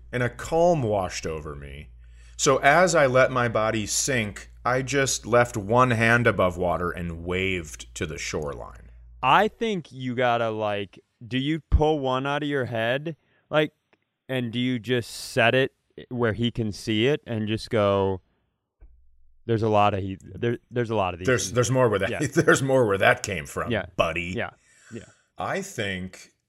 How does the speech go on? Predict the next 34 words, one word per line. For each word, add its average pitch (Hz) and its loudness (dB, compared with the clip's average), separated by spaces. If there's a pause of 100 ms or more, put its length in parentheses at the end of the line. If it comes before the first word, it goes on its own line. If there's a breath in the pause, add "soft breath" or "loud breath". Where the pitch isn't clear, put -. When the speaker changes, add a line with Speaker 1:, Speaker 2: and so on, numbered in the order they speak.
(140)
Speaker 1:
that 98 -2
you, 92 -6 (1200)
Speaker 2:
Do 123 -4
Speaker 1:
you 185 0
s-, 147 2
Speaker 2:
you 147 4
Speaker 1:
you 151 0
start 202 4
pulling 202 6
hairs 123 2
out 117 2
of 120 -2
the 113 -2
side 143 2
of 92 0
your 82 -8
head, 69 -12 (240)
right? 87 -4
Speaker 2:
Sure. 120 0
Speaker 1:
And 98 -6
you 101 -4
place 92 -4
'em. 71 -14 (180 soft breath)
And 98 -6
then 110 -2
if 113 -4
you 104 -6
live, 113 0
you 101 -4
probably 120 4
could 90 -8
get 92 -2
a 90 -6
job 90 0